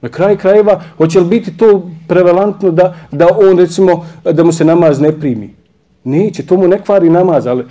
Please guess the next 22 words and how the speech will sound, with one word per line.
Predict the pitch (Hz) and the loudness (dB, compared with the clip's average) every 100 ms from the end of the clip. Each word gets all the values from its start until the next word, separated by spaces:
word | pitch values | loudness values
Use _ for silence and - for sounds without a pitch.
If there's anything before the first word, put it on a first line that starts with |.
| - - | -16 -4
tebi | 240 233 | -2 0
će | - 202 | -2 -2
pokvariti | 196 - 220 - 190 | -2 0 0 0 0
namaz | 220 220 190 | 2 2 0
ako | 190 175 | 0 -2
ti | 202 208 | -2 2
nisi | 196 208 196 | 2 0 -2
u | 196 | 0
tome | 196 190 170 | 0 2 2
namazu, | 151 156 165 156 127 - - | 2 2 2 0 -6 -14 -8
a | 139 | -2
nećeš | 143 196 254 233 196 180 | 2 2 2 -2 -6 -4
zato | 165 208 214 | -2 -2 -2
što | 160 185 | 0 0
imaš | 202 185 - - - _ | 0 -2 -4 -16 -20 _
oholost | 196 180 160 139 135 139 | -2 0 0 0 -4 -8
u | |
sebi. | 127 120 - - _ _ _ _ _ _ - | -8 -10 -12 -20 _ _ _ _ _ _ -8
Znači, | 147 147 127 - - _ - | -6 -6 -8 -10 -20 _ -10
ljudi | 151 202 185 185 | -2 0 0 0
koji | 190 185 | 0 0
ponižavaju, | 180 147 127 123 156 202 214 208 190 | 0 -2 -2 0 0 2 0 0 0